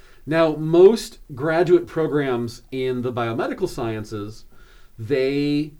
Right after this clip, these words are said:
require grad students to teach or at least be a teaching assistant for a term.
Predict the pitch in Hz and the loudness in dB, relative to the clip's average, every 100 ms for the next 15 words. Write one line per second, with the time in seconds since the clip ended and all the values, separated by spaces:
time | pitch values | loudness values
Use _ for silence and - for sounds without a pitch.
0 | - - - - 123 160 - 151 160 320 | -20 -20 -20 -14 -4 -4 -4 -4 -2 2
1 | 143 113 101 113 131 123 120 127 117 113 | 2 2 -4 -6 -2 -4 -4 -4 -2 -4
2 | - - 156 127 123 120 117 120 - - | -12 -10 -4 0 2 2 0 -4 -16 -6
3 | 226 165 - - - - - - 143 131 | -4 -4 -8 -14 -20 -20 -20 -6 0 0
4 | 123 139 143 143 - - - - - - | 0 -4 -2 -2 -4 -12 -20 -20 -20 -14
5 | 120 165 147 127 - 170 127 117 - 254 | -6 -2 -2 -2 -6 -8 -6 -6 -6 -8
6 | - 147 120 - - - 147 139 127 - | -6 -6 -6 -8 -18 0 0 2 -2 -4
7 | 139 135 - - 254 131 107 104 | -8 -8 -10 -6 -2 -2 -2 -8